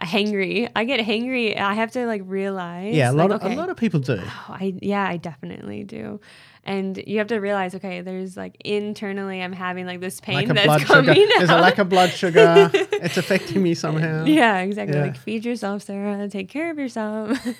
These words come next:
Speaker 1: <laughs>
Speaker 2: But yeah, some people do get, they
Speaker 1: Yeah.
Speaker 2: get hangry.
Speaker 1: Yes, yeah.
Speaker 2: And you're one of them.
Speaker 1: I'm one of 'em for sure. But I think being aware that you get hangry helps more so. <laughs> It took a little while for me to realize that I get hangry, but yeah, Tate pointed that out, was like,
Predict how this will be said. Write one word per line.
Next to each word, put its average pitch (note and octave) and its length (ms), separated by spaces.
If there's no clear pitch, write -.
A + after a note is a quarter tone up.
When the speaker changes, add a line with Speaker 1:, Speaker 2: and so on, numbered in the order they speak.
Speaker 1:
<laughs> - 320
Speaker 2:
But D#3+ 160
yeah, F3+ 180
some C4+ 200
people E4 240
do E3 240
get, - 220
they G3 80
Speaker 1:
Yeah. G3 100
Speaker 2:
get D#3+ 140
hangry. C#3 580
Speaker 1:
Yes, - 560
yeah. - 300
Speaker 2:
And F3 140
you're E3+ 100
one D3+ 160
of D3 100
them. D3 200
Speaker 1:
I'm F3+ 160
one F3+ 160
of G#3 80
'em F#3+ 240
for F#3+ 120
sure. F#3+ 400
But G#3+ 120
I C#4+ 40
think C#4 200
being G3+ 180
aware F3 280
that F#3 100
you G3 80
get F#3+ 120
hangry G3 440
helps G3 460
more F#3+ 240
so. - 380
<laughs> E4 40
It A3 120
took C4 140
a B3+ 40
little A3 200
while G3+ 260
for G3+ 120
me G3 160
to F3+ 80
realize F#3 480
that F#3 80
I F#3+ 60
get G3+ 120
hangry, F#3+ 480
but - 280
yeah, G#2 220
Tate G3 300
pointed F3+ 300
that - 180
out, - 300
was G3 220
like, G#3 180